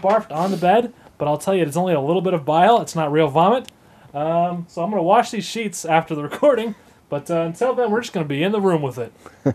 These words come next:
Speaker 1: You were
Speaker 2: I'm
Speaker 1: saying
Speaker 2: s-, oh, he's doing it again.
Speaker 1: Like, you don't, Mama, cut, you already ruined the sheet, man.
Speaker 2: <laughs> We should cut this out.
Speaker 1: I think that was just a cough.
Speaker 2: <laughs> We should just cut this
Speaker 1: That one
Speaker 2: out.
Speaker 1: was just a cough.
Speaker 2: I apologize to the listener.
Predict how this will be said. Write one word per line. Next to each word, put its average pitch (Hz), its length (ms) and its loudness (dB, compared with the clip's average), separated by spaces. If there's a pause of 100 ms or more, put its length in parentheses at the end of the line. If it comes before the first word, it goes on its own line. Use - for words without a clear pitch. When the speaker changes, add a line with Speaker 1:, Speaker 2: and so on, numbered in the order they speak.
Speaker 1:
You 139 140 -6
were 143 60 -4
Speaker 2:
I'm 143 40 -6
Speaker 1:
saying 151 200 0
Speaker 2:
s-, 175 100 0
oh, 190 120 6
he's 185 100 4
doing 208 140 6
it 220 40 8
again. 214 260 4 (460)
Speaker 1:
Like, 190 160 -16
you 196 80 -18
don't, 226 260 -12
Mama, 233 220 -6
cut, 269 220 -8
you 269 40 -8
already 302 220 -2
ruined 302 160 -4
the - 60 -10
sheet, 311 260 -8
man. 311 240 -6 (260)
Speaker 2:
<laughs> - 1500 -6
We 175 80 6
should - 160 0
cut - 200 0
this - 180 -6
out. - 380 -4
Speaker 1:
I - 20 -10
think 190 160 -10
that 185 100 -6
was 156 120 -4
just 147 100 -16
a 135 60 -16
cough. - 460 -20
Speaker 2:
<laughs> - 0 -
We 190 100 8
should - 160 -8
just - 200 -2
cut - 260 2
this - 160 -4
Speaker 1:
That 156 120 -4
one 165 100 0
Speaker 2:
out. 160 40 2
Speaker 1:
was 135 100 -4
just 135 140 -12
a - 20 -14
cough. - 480 -14 (220)
Speaker 2:
I 156 80 6
apologize - 1080 2
to - 120 -2
the 143 80 0
listener. 143 500 2